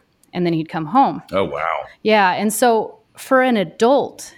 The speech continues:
Speaker 1: you know, this is, this is my husband, this is somebody I know. Those are awkward times. You know, everybody sees, um, on T V shows or, or, you know, like those YouTube videos of soldiers coming home. Everybody sees that initial moment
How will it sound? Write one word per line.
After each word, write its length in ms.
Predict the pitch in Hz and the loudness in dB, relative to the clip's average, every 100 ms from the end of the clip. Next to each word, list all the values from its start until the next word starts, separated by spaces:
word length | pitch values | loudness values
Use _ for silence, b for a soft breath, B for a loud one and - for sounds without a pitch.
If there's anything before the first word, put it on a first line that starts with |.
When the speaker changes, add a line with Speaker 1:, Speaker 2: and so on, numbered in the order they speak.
| - | -8
Speaker 1:
you 140 | 196 | -2
know, 100 | 185 | 0
this 240 | 180 226 220 | 0 -2 -4
is, 240 | 196 190 - | -6 -8 -12
this 220 | 190 180 | -12 -10
is 100 | 180 | -6
my 140 | 180 | -6
husband, 420 | 170 226 226 220 196 | -2 -2 -2 -2 -2
this 80 | |
is 60 | 180 | -4
somebody 220 | 196 185 | -4 -4
I 60 | 180 | -2
know. 180 | 185 - | -4 -6
Those 440 | 214 185 233 302 320 | -12 -2 0 2 0
are 120 | - | -2
awkward 560 | - 208 214 185 - - - | -2 -4 -2 -6 -6 -12 -6
times. 380 | 190 160 165 175 | -2 -2 -2 -4
You 60 | |
know, 80 | 170 | -2
everybody 360 | 180 254 247 240 | 0 0 0 -2
sees, 560 | 240 233 220 214 196 B B B - | -4 -2 -2 -2 -6 B B B -6
um, 360 | 190 180 175 170 | -2 0 0 -2
on 340 | - 180 180 | -2 0 -2
T 180 | - 202 | -4 -4
V 140 | 190 | -4
shows 500 | 185 - 180 175 170 | -4 -2 0 -2 -2
or, 180 | 165 160 | -4 -6
or, 300 | - 170 160 | -6 -6 -6
you 140 | 156 160 | -4 -4
know, 100 | 160 | -4
like 160 | 160 | -4
those 220 | 165 156 | -6 -8
YouTube 340 | 175 180 190 165 | -6 -8 -8 -6
videos 420 | 175 175 175 165 | -4 -2 -2 -2
of 80 | 156 | -8
soldiers 400 | - 170 165 160 | -6 -6 -6 -8
coming 300 | 170 165 165 | -6 -4 -2
home. 340 | 165 165 165 - - | -2 -2 -4 -8 -4
Everybody 440 | 196 240 233 233 | 0 2 2 0
sees 380 | 220 - 214 202 | -2 0 0 2
that 180 | 196 180 | 2 2
initial 460 | 175 180 170 - 175 | 2 0 -2 -2 -2
moment 400 | 170 165 151 | 0 -2 -4